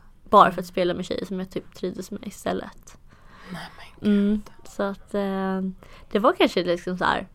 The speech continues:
Speaker 1: lite avgörande för vad det tog vägen sen. För det blev ju liksom fokus, även om jag spelar fotboll så har kanske inte fokuset varit på liksom,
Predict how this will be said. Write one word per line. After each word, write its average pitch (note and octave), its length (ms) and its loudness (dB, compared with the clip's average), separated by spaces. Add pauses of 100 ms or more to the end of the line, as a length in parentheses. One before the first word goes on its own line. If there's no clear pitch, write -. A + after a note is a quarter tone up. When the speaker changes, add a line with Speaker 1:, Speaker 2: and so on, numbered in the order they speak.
(440)
Speaker 1:
lite G#3 580 4
avgörande - 640 8
för - 420 -6
vad - 240 -4
det - 60 -14
tog F3 280 -8 (440)
vägen - 400 -4
sen. - 420 -2
För F3+ 80 0
det F#3 60 0
blev F3 240 0
ju E3+ 60 -4
liksom - 400 -6 (140)
fokus, - 680 -8 (120)
även F#3 180 4
om A#3+ 80 6
jag A3+ 80 6
spelar - 160 0
fotboll F#3 280 -4
så F#3 100 -2
har F3+ 60 0
kanske F3+ 240 -6
inte F3+ 100 -8
fokuset F3 360 -4
varit - 420 -6
på - 180 -6
liksom, - 340 -12